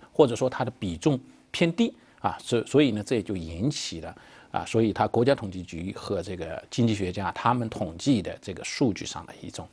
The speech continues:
呃，差异。另外一点很有意思的现象，对于通货膨胀的统计率，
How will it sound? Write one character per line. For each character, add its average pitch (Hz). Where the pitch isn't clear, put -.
呃， 80
差 117
异。 127
另 254
外 208
一 131
点 113
很 -
有 123
意 160
思 -
的 98
现 101
象， 101
对 160
于 139
通 277
货 269
膨 202
胀 127
的 123
统 90
计 117
率， 123